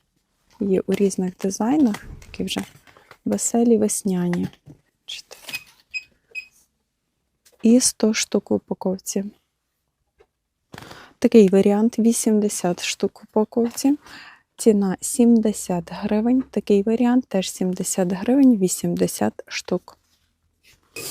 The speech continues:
Мінус п'ятдесят відсотків на другу одиницю, а всі засоби для купання малюків. Тобто ви одну одиницю купляєте так, як вказано на ціннику,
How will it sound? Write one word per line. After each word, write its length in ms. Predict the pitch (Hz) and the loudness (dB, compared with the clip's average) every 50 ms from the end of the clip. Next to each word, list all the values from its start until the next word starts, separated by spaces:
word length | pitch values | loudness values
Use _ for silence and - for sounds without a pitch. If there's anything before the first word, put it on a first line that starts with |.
| - - - - - - - | -12 -12 -10 -10 -10 -4 4
Мінус 440 | - 220 240 240 233 208 190 - - | 6 8 8 10 8 6 4 0 -4
п'ятдесят 720 | - - - 226 214 202 226 220 - - 202 180 - - | -6 0 0 2 4 4 2 2 2 0 -2 -2 -2 0
відсотків 560 | - 208 - - - 196 180 - - - - 185 | 0 0 0 0 -2 -4 -4 -4 -6 -4 -2 2
на 200 | 185 208 247 277 | 4 6 6 6
другу 560 | 269 240 - 190 185 165 160 165 170 180 185 | 6 6 6 6 6 6 2 0 0 0 2
одиницю, 1000 | - - 214 - 226 233 233 240 262 269 - - 311 311 339 359 359 339 311 262 - | 2 2 2 2 2 4 4 4 4 2 2 2 2 4 4 4 4 2 0 0 2
а 120 | 208 208 | 0 -2
всі 240 | 202 - - - 190 | -2 0 0 0 0
засоби 540 | 185 - 208 247 294 - - 285 277 269 254 | 2 2 2 0 0 0 0 2 4 4 4
для 240 | 233 208 190 208 | 4 4 2 2
купання 580 | 233 - - 202 - - 190 208 220 214 208 214 | 0 -2 -4 -6 -2 -2 2 2 4 4 4 2
малюків. 880 | 208 190 180 180 180 190 190 180 - - - 160 160 160 - - - - - - - - - - - - - - - - - | 2 0 0 0 -2 -2 -2 -4 -6 -4 -2 -2 -2 -2 -8 -14 -18 -16 -16 -16 -16 -16 -16 -16 -16 -16 -18 -18 -18 -2 -2
Тобто 320 | 202 190 - - - 190 | -2 -2 2 4 4 4
ви 200 | 185 202 208 214 - - | 6 6 4 4 2 2
одну 320 | 196 180 - 214 214 208 - | 0 4 6 6 6 6 4
одиницю 580 | - 180 175 180 180 185 190 190 185 - - - | 2 2 2 2 2 2 0 0 0 -2 -6 -6
купляєте 500 | - 190 - - 196 190 185 175 - - - | -8 -4 0 4 4 4 4 2 0 -2 0
так, 220 | - 196 - - | 0 0 2 2
як 200 | 190 180 - - | 0 0 0 -4
вказано 580 | - - - 190 185 185 - 185 175 170 175 175 | -10 -2 0 2 2 2 2 0 0 0 0 0
на 200 | 175 180 190 226 | 0 0 0 -2
ціннику, 760 | - - - 190 170 165 170 175 180 - - 226 247 294 285 | -2 0 0 0 0 2 0 -2 -2 2 4 4 4 4 0